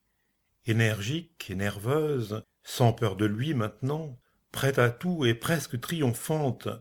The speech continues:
car elle avait trouvé pour lui un supplice de tous les instants et de toute la vie.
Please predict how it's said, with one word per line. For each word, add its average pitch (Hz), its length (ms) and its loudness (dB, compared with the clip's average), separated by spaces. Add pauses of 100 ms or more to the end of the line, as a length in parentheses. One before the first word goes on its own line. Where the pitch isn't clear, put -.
(160)
car 101 140 2
elle 107 100 6
avait 113 160 6
trouvé 127 360 0
pour 107 180 -2
lui 135 240 2
un 110 140 2
supplice 139 580 -6
de 104 120 -2
tous 117 180 -6
les 107 180 4
instants 156 540 -4
et 104 120 0
de 98 120 0
toute 147 200 -10
la 107 160 2
vie. 90 560 -8